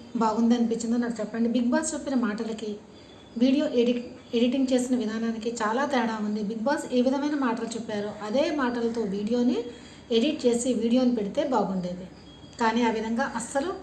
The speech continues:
పెట్టలేదు. మనం ఎంతో ఊహించుకున్న నిఖిల్ జర్నీ గురించి చాలా బాగా చూపిస్తారని, కానీ ఆ విధంగా చూపించకుండా మనందరికీ డిసప్పాయింట్ చేశారని నేను అనుకుంటున్నాను. నాకైతే మాత్రం అస్సలు నచ్చలేదు నిఖిల్ జర్నీ వీడియో అయితే.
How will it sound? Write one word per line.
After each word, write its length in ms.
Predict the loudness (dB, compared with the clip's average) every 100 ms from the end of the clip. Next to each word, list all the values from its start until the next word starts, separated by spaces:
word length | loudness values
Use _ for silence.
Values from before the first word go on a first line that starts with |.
| -4
పెట్టలేదు. 480 | -2 -2 -2 -2
మనం 380 | 0 0 0 0
ఎంతో 240 | -2 0 0
ఊహించుకున్న 580 | 4 6 6 4 0 2
నిఖిల్ 340 | 2 0 0
జర్నీ 300 | 0 0 0
గురించి 360 | 0 0 -4 -4
చాలా 160 | -4 -4
బాగా 320 | -2 -4 -4 -8
చూపిస్తారని, 520 | -10 -10 -6 -4 -4
కానీ 360 | -4 -6 -4 -6 -10 -20 -16 -4
ఆ 120 | 0
విధంగా 360 | 0 0 2 0 0
చూపించకుండా 540 | 0 0 0 -2 -2
మనందరికీ 540 | 0 0 0 0 0 0
డిసప్పాయింట్ 580 | 0 0 -2 -4 -2 -2
చేశారని 380 | 0 2 2
నేను 200 | 2 2
అనుకుంటున్నాను. 500 | 0 -4 -6 -4 -4
నాకైతే 460 | -2 -4 -2 -2 -2
మాత్రం 360 | -4 -2 -4 -4
అస్సలు 300 | -6 -6 -4
నచ్చలేదు 760 | -2 -2 -4 -4 -2 -2 -4 -8 -12 -20 -18 -6
నిఖిల్ 320 | -4 -2 -2
జర్నీ 300 | 0 0 0
వీడియో 340 | -2 -2 -2 -4
అయితే. 440 | -4 -6 -6 -8